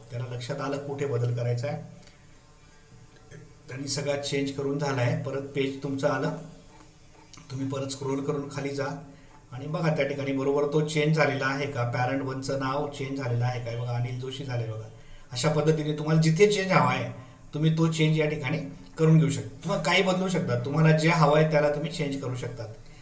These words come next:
आता हे फ्युचर रेडी स्किल आहे, तुम्हाला वाटलं हा पॅराग्राफ बदलायचा आहे, तुम्ही तसं सांगा त्याला, change the paragraph of future ready skills as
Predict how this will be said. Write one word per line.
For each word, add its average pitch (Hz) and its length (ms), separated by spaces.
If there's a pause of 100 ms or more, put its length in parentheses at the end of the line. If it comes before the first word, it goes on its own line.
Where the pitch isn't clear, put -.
(140)
आता 123 140
हे 160 240
फ्युचर 165 360
रेडी 170 220
स्किल 165 360
आहे, 160 320
तुम्हाला 151 220
वाटलं 143 280
हा 147 100
पॅराग्राफ 143 440
बदलायचा 143 400
आहे, 147 80
तुम्ही 160 180
तसं 185 140
सांगा 123 240
त्याला, 113 280 (340)
change 160 280
the 160 80
paragraph 147 600
of 143 280
future 151 320
ready 147 220
skills 139 640
as - 60